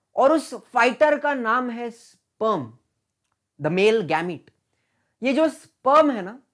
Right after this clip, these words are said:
एक नहीं है, millions of sperms यहां बनने वाले हैं। और ये जो स्पर्म्स है, इनको एक बहुत लंबी जर्नी पर जाना है, एक लंबे सफर पर जाना है। That journey is full of difficulties, obstacles, कठिनाइयों से भरी हुई है।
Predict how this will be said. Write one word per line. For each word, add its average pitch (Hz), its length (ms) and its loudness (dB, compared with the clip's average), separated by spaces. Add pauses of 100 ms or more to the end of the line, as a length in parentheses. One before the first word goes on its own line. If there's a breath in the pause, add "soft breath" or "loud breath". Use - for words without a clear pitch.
(140)
एक 233 160 0
नहीं 254 160 -4
है, 175 180 -14 (640)
millions 311 800 2 (100)
of 254 200 -4
sperms 214 480 -4 (140)
यहां 185 260 -6
बनने 160 260 -6
वाले 139 220 -16
हैं। 123 140 -20 (760)
और 254 140 4
ये 285 140 2
जो 302 120 0
स्पर्म्स 269 540 -4
है, 262 100 0
इनको 247 200 -4
एक 208 180 -2
बहुत 220 340 -4
लंबी 208 460 -6
जर्नी 185 400 -6
पर 214 160 -10
जाना 185 260 -12
है, 196 60 -14
एक 180 80 -14
लंबे 175 320 -12
सफर 196 440 -12
पर 185 160 -16
जाना 135 260 -20
है। 127 100 -20 (520)
That 233 240 2
journey 240 400 2
is - 100 -10
full 285 260 -4 (120)
of 233 120 -2 (100)
difficulties, 247 680 -8 (140)
obstacles, 226 640 -10 (120)
कठिनाइयों 220 760 -4
से 254 160 -8
भरी 165 260 -12
हुई 185 160 -14
है। 147 160 -20